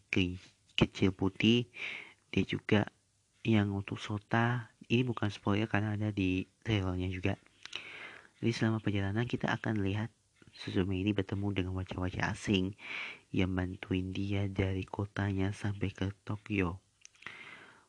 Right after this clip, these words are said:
Menurut aku sih ceritanya simple, yang mudah dipahami dan gak terlalu mikir keras. Tapi dari babak dua sampai tiga saya justru bingung poinnya apa ya sebenarnya mau di highlight dari kisah Yuzume ini.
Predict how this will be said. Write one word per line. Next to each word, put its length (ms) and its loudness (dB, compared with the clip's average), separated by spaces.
Menurut 320 2
aku 160 0
sih 240 2
ceritanya 480 0
simple, 480 -2
yang 160 -2
mudah 160 0
dipahami 720 -4
dan 400 -2
gak 240 -2
terlalu 400 -6
mikir 240 -8
keras. 400 -4
Tapi 240 2
dari 240 2
babak 320 -2
dua 320 4
sampai 340 -4
tiga 380 0
saya 320 -4
justru 400 0
bingung 400 2
poinnya 400 0
apa 240 -6
ya 160 -4
sebenarnya 560 -4
mau 240 -6
di 240 -2
highlight 560 0
dari 160 2
kisah 320 -6
Yuzume 480 0
ini. 240 -2